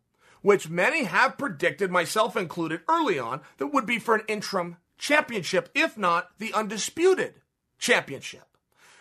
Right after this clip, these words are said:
You then also have what appears to be a bracket, 'cause Chandler appears, I'm guessing this,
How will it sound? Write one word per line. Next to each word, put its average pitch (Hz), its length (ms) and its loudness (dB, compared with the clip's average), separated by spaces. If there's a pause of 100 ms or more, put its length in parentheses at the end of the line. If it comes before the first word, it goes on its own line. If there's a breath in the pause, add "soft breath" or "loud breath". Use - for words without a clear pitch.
(100)
You 254 160 -2
then 285 220 4
also 339 480 2
have 233 300 2
what 220 120 2
appears 339 520 0
to 269 80 -6
be 214 160 -2
a 175 60 4
bracket, 175 540 0 (1000)
'cause 240 260 4
Chandler 302 600 2
appears, 247 720 0
I'm 277 300 0
guessing 180 480 0
this, 110 180 -8